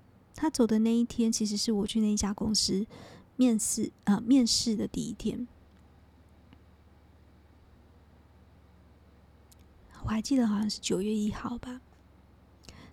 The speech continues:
那，那时候我看村上春树的书，他有写过一句话，他说，呃，“死不是生的堆积，死是生的一部分。”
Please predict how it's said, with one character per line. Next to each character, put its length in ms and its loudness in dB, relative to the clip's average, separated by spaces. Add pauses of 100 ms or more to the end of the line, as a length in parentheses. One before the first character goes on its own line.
(120)
那， 160 2
那 160 0
时 160 0
候 60 4
我 100 2
看 220 0
村 180 0
上 180 2
春 220 0
树 160 -4
的 100 -2
书， 280 -4
他 100 0
有 100 2
写 240 -2
过 160 0
一 60 2
句 140 -6
话， 240 -2
他 100 -2
说， 260 0 (960)
呃 480 0
，“死 680 -2 (200)
不 120 0
是 160 2
生 320 4
的 120 -2
堆 280 -2
积， 320 -8 (1400)
死 480 -4 (180)
是 240 -2
生 380 0
的 100 -4
一 120 -8
部 240 -6
分。” 280 -12